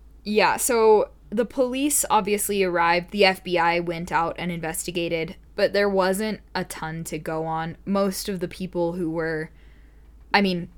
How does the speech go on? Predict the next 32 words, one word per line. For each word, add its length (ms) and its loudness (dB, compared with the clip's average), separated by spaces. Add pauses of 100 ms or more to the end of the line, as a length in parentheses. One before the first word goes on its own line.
(140)
essentially 440 2
all 300 2
of 100 -4
the 80 -8
people 360 -6
who 160 -6
were 480 -6 (840)
involved 460 0
in 80 -2
the 80 -4
planning 520 -10
or 180 -2
the 100 -6
enforcement 800 -6
of 320 -6
the 140 -4
mass 320 -6
suicide 640 -2 (580)
were 540 0 (480)
already 340 0
dead. 380 -2 (540)
They 320 2
had 240 -6 (200)
killed 220 -8
themselves. 720 -8
So 520 -2 (300)
most 720 2
of 300 2
the 80 -4
people 760 0 (200)
that 480 -2
died 500 2